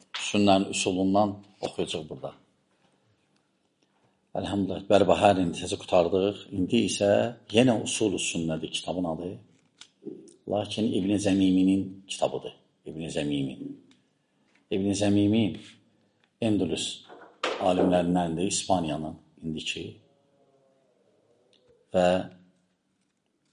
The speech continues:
hicrətin, deməli, üç yüz iyirmi dördüncü ilində doğulub, üç yüz doxsan doqquzda vəfat eləyib. Yəni, dördüncü əsr.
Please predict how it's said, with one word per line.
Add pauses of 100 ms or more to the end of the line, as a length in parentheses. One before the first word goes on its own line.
(460)
hicrətin, (880)
deməli, (840)
üç
yüz
iyirmi
dördüncü
ilində (160)
doğulub, (400)
üç
yüz
doxsan
doqquzda
vəfat
eləyib. (2750)
Yəni,
dördüncü
əsr.